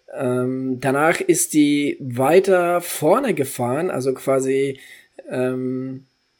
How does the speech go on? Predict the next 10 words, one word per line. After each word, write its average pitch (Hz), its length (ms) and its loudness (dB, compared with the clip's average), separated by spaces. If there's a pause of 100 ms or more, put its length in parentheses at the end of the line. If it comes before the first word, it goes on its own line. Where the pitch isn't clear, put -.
(440)
wollte 139 520 4
quasi 139 400 -2
ausreißen, 190 1200 -2 (220)
ähm, 147 520 -8
hatte 143 180 -8
ich 151 120 -8
das 147 200 -6
Gefühl, 160 440 -6
beziehungsweise, 139 1200 -2
ähm, 131 480 -4